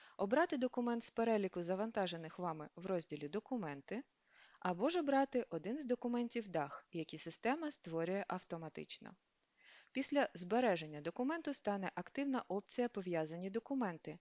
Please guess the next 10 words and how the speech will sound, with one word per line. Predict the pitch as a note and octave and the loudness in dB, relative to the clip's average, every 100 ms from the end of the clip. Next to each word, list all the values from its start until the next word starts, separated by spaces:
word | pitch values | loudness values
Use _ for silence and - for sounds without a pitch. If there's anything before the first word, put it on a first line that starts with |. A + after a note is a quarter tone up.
| - - _ | -16 -20 _
яка | G3 G3 F3 | -2 2 2
відображає | D#3+ D#3+ D#3+ D#3+ D#3+ D#3 | 2 -2 -2 0 0 0
зв'язок | E3+ F3 A#3+ D#4+ - | 0 0 0 -2 -4
з | F3+ | -4
іншими | G3 D#3+ - D3+ D3+ | -4 -2 -4 -4 -6
документами | E3+ A#3+ C4+ D#4+ C#4 B3 | -4 0 0 0 2 2
по | A#3+ E3+ | 2 0
цій | - E3 | -2 -4
господарській | G#3+ A3+ - D#3 D3+ - G3 | -2 -2 -2 -4 -2 -4 -2
операції. | F#3+ F#3+ E3+ D3+ - - D3+ | -2 0 0 0 -4 -10 -10